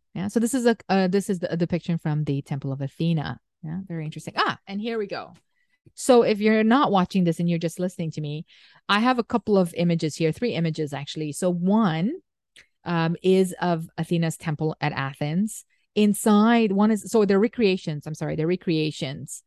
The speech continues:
um, and the reference to the recreations is on the image, uh, of who recreated them. So they're recreations of what it might have looked like. So,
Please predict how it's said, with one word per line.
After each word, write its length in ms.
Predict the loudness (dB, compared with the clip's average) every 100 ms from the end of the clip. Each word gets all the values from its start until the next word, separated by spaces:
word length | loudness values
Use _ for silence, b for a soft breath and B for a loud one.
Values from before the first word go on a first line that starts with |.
| b b -6
um, 240 | -4 -2
and 140 | -2 0
the 80 | 2
reference 280 | 0 -2
to 60 | -2
the 100 | 0
recreations 520 | 0 -2 -4 -4 -8
is 120 | -8
on 200 | -6 -4
the 140 | -4 -4
image, 340 | -6 -8 -14 b b b b -8
uh, 260 | -6 -6 -8
of 120 | -8
who 120 | -6
recreated 480 | -6 -6 -6 -6 -6
them. 160 | -10 -8
So 100 | -2
they're 140 | -2
recreations 680 | -2 -2 -2 -2 -2 -4 -4
of 180 | -6 0
what 160 | 2
it 60 | 2
might 140 | 0
have 120 | -2 -2
looked 160 | -4
like. 140 | -6 -4
So, 280 | -4 -4